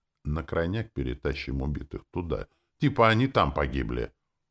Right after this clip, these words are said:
"Но ведь они всё равно убиты при ограблении", — нервно возразил Тео. "Мы воры, а не убийцы". "Вам как раз никого убивать и не надо", — проворчал Гронк. Тео снова что-то хотел вякнуть. "Но ведь мы..."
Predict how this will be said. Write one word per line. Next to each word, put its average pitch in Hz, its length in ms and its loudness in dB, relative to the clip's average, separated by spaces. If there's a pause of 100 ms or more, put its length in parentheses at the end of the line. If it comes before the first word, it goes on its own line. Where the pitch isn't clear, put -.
(140)
"Но 80 220 0
ведь 82 260 2
они 98 240 4
всё 95 200 2
равно 95 360 6
убиты 110 360 2
при 107 160 2
ограблении", — 98 840 4
нервно 67 400 0
возразил 67 560 0
Тео. 58 400 -2 (380)
"Мы 117 220 2
воры, 85 380 2
а 139 60 4
не 127 120 4
убийцы". 76 640 0 (500)
"Вам 78 300 0
как 78 200 -4
раз 76 220 -2
никого 73 480 0
убивать 80 460 -2
и 67 60 -2
не 76 160 0
надо", — 55 760 -2
проворчал 57 580 -6
Гронк. 53 320 -6 (540)
Тео 123 240 4
снова 98 400 4
что-то 82 320 -2
хотел 80 380 0
вякнуть. 78 440 0 (280)
"Но 113 100 4
ведь 120 200 4
мы..." 135 340 2